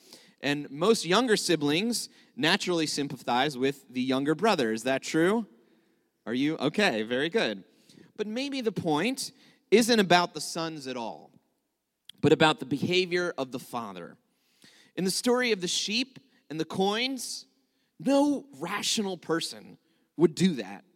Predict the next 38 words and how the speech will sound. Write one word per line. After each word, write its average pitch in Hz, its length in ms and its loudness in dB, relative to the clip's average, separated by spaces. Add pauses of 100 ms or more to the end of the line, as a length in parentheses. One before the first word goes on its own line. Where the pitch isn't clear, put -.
for 147 120 -2
one 139 320 0
sheep - 460 -10 (420)
or 123 120 -8
one 123 360 -2
coin. 104 440 -8 (680)
For 175 140 -8
shepherds, 214 720 -4 (160)
sheep - 400 -2
wander 180 380 4
off 208 340 0 (300)
all 202 160 2
the 220 100 0
time. 165 440 -4 (400)
Would 156 200 -4
you 226 120 -2
really 202 320 6
go 160 340 6
into 175 200 -2
the 147 100 -2
woods 151 540 4
on 127 120 -8
a 127 60 -8
wild 143 560 -2
sheep - 380 -8
chase? - 580 -6 (840)
For 196 140 0
a 190 40 2
woman 214 400 4
with 196 120 4
a 160 60 2
coin 226 340 2
collection, 110 640 -4 (400)
do 147 80 -6
you 220 100 2
really 220 280 8
have 190 180 6
to 165 160 0